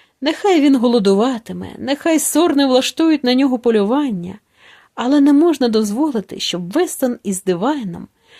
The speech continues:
просто взяли і віддали його на поталу тим почварам. Якщо ж утекти не вдасться, то доведеться вкоротити собі віку.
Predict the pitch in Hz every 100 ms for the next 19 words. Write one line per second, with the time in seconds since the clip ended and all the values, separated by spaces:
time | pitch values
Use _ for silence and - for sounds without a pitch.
0 | - _ - 381 - 311 233 359 381 302
1 | 262 240 185 269 359 311 277 254 233 214
2 | 208 - 370 311 269 294 285 269 262 -
3 | 180 165 165 190 _ _ _ _ _ -
4 | 480 - 370 339 285 269 - - 339 269
5 | 240 196 320 294 - - 208 180 190 302
6 | 311 339 381 403 - 269 - 262 247 254
7 | 392 381 269 262 214 220 175 156 - 160